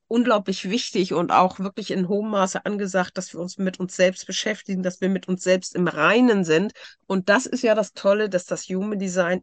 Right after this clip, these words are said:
individuell eine Strategie mitgibt und ein Wissen mitgibt, wie wir zu Entscheidungen kommen,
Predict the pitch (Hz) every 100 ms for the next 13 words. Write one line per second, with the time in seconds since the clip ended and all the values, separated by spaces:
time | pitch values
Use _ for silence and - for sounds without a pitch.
0 | - 214 294 320 269 254 220 - 180 196
1 | 226 339 403 - 208 220 208 - - 180
2 | 190 185 180 247 320 294 262 - - 240
3 | - - - _ 214 240 - 214 208 214
4 | 359 330 262 202 185 - 214 - _ 180
5 | 226 233 247 247 247 - - _ - 269
6 | - 220 - 247 254 311 277 233 202 185
7 | - 185 190 226